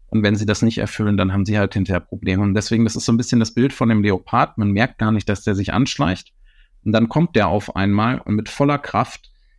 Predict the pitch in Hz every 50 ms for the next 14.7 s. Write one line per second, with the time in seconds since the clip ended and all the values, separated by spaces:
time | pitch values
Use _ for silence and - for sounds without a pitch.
0 | _ _ - - _ _ - - 104 98 98 - - 113 - - - - 113 117
1 | 120 - - - 101 101 104 101 - - - 101 101 101 107 - - 98 95 107
2 | 107 104 104 95 - 101 95 98 101 - - - - - - - 104 110 117 -
3 | - 95 95 95 87 - - - - - 95 95 92 95 95 95 - _ _ _
4 | _ - - - _ _ - 110 - - 135 131 147 120 113 131 123 135 180 208
5 | 214 - - _ _ _ _ _ _ _ _ _ - - _ _ _ _ - -
6 | _ _ _ _ _ - 113 120 123 110 127 127 120 110 - - - - - -
7 | - 110 101 - 139 139 - - - - - 123 120 131 151 - - - _ -
8 | 123 127 127 131 - - - - - - - 101 104 104 - - 110 113 139 139
9 | - 135 123 127 - 113 120 120 117 113 - - 117 117 117 117 120 117 - -
10 | - - - _ _ _ _ _ - 110 107 110 - 107 107 113 107 110 101 101
11 | 101 82 - - 104 - 110 110 123 - 113 104 101 104 107 - - 104 101 110
12 | 95 95 107 101 - - - 104 98 101 98 98 104 - 90 98 95 104 98 -
13 | - 120 - - 131 120 113 - - 101 - 120 - 92 110 117 123 117 120 110
14 | 120 110 107 107 - - 120 110 123 117 - - -